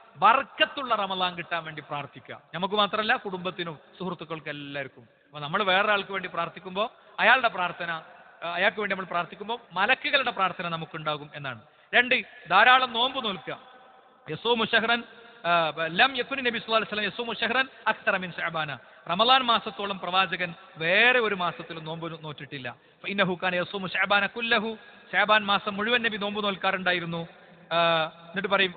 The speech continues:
"ഖുദൂ മിന്നി അൽ അമൽ മാ തുതീഖു, മാ തുതീഖൂൻ." നിങ്ങൾക്ക് പറ്റണത്ര നിങ്ങൾ അമൽ എടുത്തോളി. കേട്ടോ, റസൂൽ അങ്ങനെ നോക്കണ കാണുമ്പോ രോഗികളും വയസ്സന്മാരും ഒക്കെ അവിടെ ഇരിക്കുന്നുണ്ട്. അവരോടും കൂടിയാ പറയണേ,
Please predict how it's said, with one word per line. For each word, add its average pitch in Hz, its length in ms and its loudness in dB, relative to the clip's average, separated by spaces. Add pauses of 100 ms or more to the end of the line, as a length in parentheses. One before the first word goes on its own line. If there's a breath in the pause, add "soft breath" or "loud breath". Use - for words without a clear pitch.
"ഖുദൂ 196 180 -6
മിന്നി 202 220 -2
അൽ 196 220 2
അമൽ 208 200 2
മാ 196 140 0
തുതീഖു, 220 520 -8
മാ 208 100 2
തുതീഖൂൻ." 226 540 -6 (120)
നിങ്ങൾക്ക് 220 300 -6
പറ്റണത്ര 262 460 -2
നിങ്ങൾ 226 180 -4
അമൽ 202 200 0
എടുത്തോളി. 165 320 -6
കേട്ടോ, - 880 -8 (140)
റസൂൽ 202 280 -2
അങ്ങനെ 208 200 -2
നോക്കണ 202 260 -2
കാണുമ്പോ 214 400 0 (280)
രോഗികളും 202 560 -2 (200)
വയസ്സന്മാരും 208 540 0
ഒക്കെ 208 120 -8
അവിടെ 208 120 -4
ഇരിക്കുന്നുണ്ട്. 208 400 -6 (220)
അവരോടും 214 260 -2
കൂടിയാ 254 160 4
പറയണേ, 247 300 0